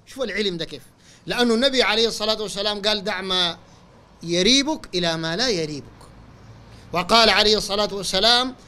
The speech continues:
"فمن اتقى الشبهات فقد استبرأ لدينه وعرضه،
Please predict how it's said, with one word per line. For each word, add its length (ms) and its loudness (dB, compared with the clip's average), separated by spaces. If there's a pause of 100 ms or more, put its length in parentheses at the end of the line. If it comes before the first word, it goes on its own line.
(160)
"فمن 240 -2
اتقى 360 -4
الشبهات 640 2 (500)
فقد 280 -4
استبرأ 520 0
لدينه 540 0
وعرضه، 460 0